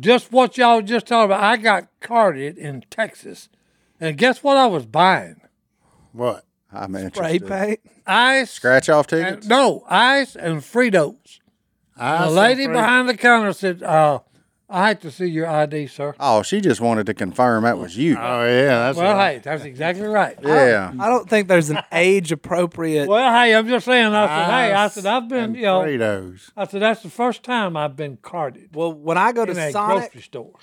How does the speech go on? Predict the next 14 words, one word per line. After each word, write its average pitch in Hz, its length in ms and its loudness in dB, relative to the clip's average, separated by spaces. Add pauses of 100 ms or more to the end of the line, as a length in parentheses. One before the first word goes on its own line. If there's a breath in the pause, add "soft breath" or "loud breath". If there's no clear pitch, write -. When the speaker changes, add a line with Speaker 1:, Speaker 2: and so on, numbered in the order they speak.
(380)
Speaker 4:
they 180 240 -4
always, 175 540 0 (140)
I 147 220 0
order, 202 560 0 (460)
and 160 140 -8
they 160 120 -4
say, 160 220 -6
"Yes, 196 300 0
ma'am, 240 320 2
pull 208 240 -2
right 214 160 0
around." 226 280 0
I'm 185 120 -4
like, 185 180 -10